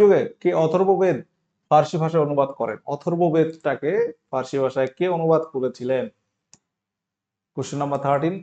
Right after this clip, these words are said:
বলো। আব্দুল হামিদ লাহরি, হাজী ইব্রাহিম সেরহিন্দি, কাফি খাঁ, মালিক মোহাম্মদ জাইসি।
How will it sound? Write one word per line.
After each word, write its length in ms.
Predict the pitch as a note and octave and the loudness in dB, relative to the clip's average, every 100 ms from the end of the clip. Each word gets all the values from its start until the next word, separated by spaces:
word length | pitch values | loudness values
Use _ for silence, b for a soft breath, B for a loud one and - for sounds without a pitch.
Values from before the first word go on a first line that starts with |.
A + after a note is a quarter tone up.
| - _ _ _ - | -16 _ _ _ -6
বলো। 180 | B2+ A2+ - _ _ _ _ - C3+ | -4 -4 -8 _ _ _ _ -10 -8
আব্দুল 260 | C3 E3+ C#3+ | -2 0 2
হামিদ 200 | D3 C#3 | 0 0
লাহরি, 260 | C3 B2+ D#3+ C3 | 0 0 0 0
হাজী 220 | B2+ B2+ C#3 | -2 -2 -2
ইব্রাহিম 320 | B2+ C3 B2 B2 - | 0 0 -2 -4 -4
সেরহিন্দি, 440 | B2 C#3 D#3 F3+ - _ _ _ | -2 -2 -2 -4 -6 _ _ _
কাফি 280 | - B2 D3 C#3+ | -2 0 0 2
খাঁ, 140 | D#3+ D#3+ | 2 2
মালিক 200 | C3 C3 - | 0 -4 -4
মোহাম্মদ 300 | B2+ C#3+ E3 | -6 -4 -2
জাইসি। 360 | C#3 B2 - B2+ | -2 -2 -4 -6